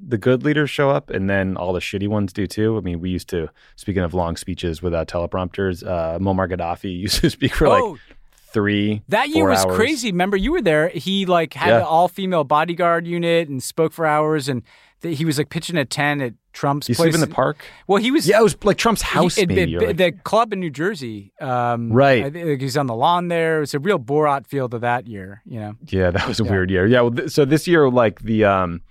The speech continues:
Speaker 1: the standout asshole so far is, uh, President Bolsonaro from Brazil. He is unvaccinated because he's a Trumpist moron.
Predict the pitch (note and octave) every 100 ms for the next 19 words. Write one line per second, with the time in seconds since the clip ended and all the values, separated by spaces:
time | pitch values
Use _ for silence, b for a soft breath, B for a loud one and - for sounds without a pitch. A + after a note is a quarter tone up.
0 | _ G#2+ - B2 A2+ G#2+ G2+ G#2 G2 G#2+
1 | F#2+ G2 F2+ G2 F#2 F#2 F2 F#2 F2 E2
2 | F#2 - G#2 F#2+ F#2 F#2 F#2 F#2 F2 E2+
3 | E2+ F2 E2+ E2+ F2+ F2+ F2 F2 b b
4 | b b - - C#3+ C3+ C3+ C3 A2+ G#2+
5 | G#2 A2 G2+ F#2+ - F#2+ F2 F2 D#2+ E2+
6 | - F2+ - G2 E2+ E2 D#2+ - F#2 E2+
7 | E2+ - F2+ F2 F2 E2+